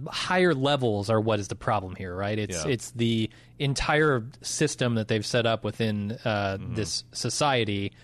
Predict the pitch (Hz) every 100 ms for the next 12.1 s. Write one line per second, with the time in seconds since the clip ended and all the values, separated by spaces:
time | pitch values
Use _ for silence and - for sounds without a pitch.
0 | - - - 110 107 107 120 127 127 120
1 | 120 113 110 - - - - - - 147
2 | 131 123 - 117 113 - 107 110 - 117
3 | 113 113 110 113 117 110 104 101 104 95
4 | 87 92 85 80 - - - - - -
5 | 143 143 143 139 147 123 110 117 127 113
6 | 113 107 98 98 92 92 - 113 107 87
7 | 95 - 131 - 123 113 104 104 95 98
8 | 95 92 90 87 - 92 92 90 90 87
9 | 87 82 - - 110 107 104 87 - 101
10 | 90 92 92 90 90 - - 90 87 85
11 | 82 80 - - 107 92 90 87 85 82